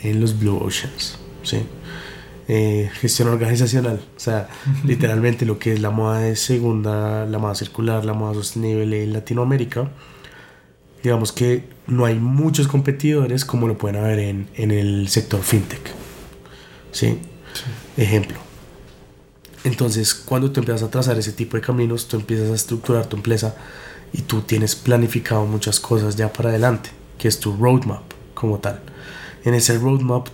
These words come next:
Speaker 1: tú estableces Q por Q qué es lo que vas a hacer, qué hitos quieres llegar a hacer para poder lograr esa meta, ¿sí? El día de mañana, o sea,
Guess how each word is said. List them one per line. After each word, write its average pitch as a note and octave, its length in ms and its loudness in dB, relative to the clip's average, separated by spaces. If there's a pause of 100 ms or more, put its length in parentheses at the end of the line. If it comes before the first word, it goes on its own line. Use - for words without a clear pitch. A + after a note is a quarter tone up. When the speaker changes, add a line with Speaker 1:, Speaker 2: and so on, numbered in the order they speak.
Speaker 1:
tú A2 240 -6 (120)
estableces A#2 1000 0 (520)
Q C#3+ 220 2
por C#3 200 0
Q D3 240 2 (1400)
qué B2 120 4
es A2+ 80 4
lo A2 80 2
que A2+ 100 0
vas G#2+ 140 2
a G2 40 -2
hacer, G2 220 -2
qué - 180 2
hitos B2+ 360 6
quieres A#2 220 0
llegar A2+ 200 2
a G2 40 -4
hacer G2+ 200 -2 (500)
para A2+ 200 4
poder G#2+ 260 4
lograr G2+ 300 2
esa G2 140 -2
meta, G2+ 240 -4 (400)
¿sí? A#2 240 0 (640)
El - 80 -4
día A2+ 120 4
de G#2+ 40 2
mañana, A#2+ 520 2 (1040)
o - 40 -8
sea, G#2 400 0